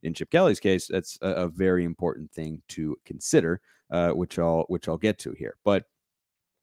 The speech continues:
we'll start with the overall grade. And also, since it's the first, just wanna let you know,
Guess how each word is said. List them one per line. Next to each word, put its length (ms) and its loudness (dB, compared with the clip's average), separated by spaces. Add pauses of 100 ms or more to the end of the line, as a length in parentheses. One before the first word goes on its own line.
(100)
we'll 80 0
start 220 6
with 100 4
the 80 8
overall 420 6
grade. 380 -2 (340)
And 360 2
also, 520 4
since 280 -8
it's 100 -12
the 100 -2
first, 340 -4
just 220 -6
wanna 220 -2
let 180 0
you 60 -2
know, 240 -2